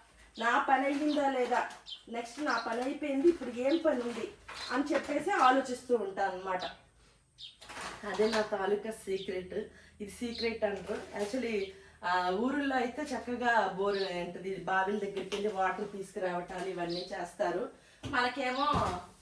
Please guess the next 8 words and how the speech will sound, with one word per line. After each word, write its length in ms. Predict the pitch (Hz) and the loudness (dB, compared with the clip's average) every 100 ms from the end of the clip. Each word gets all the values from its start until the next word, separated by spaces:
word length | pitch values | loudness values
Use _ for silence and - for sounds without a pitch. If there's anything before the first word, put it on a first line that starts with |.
| - _ | -20 _
అన్నిటికీ 840 | 208 247 294 320 - 311 311 277 240 | 0 4 4 2 -2 -2 0 2 0
స్విచ్లే. 680 | - 240 - 262 240 - - - - - - - | 0 -4 0 4 4 2 -6 -16 -20 -20 -12 0
So 100 | 285 | 0
స్విచ్లు 420 | 277 247 - 349 | 0 -4 0 0
ఉన్నా 180 | 339 311 | 2 2
సరే 240 | 320 330 | 4 4
మనం 440 | 302 262 247 233 208 | 4 2 4 4 4
కొంచెం 400 | 240 196 202 180 | 2 2 0 0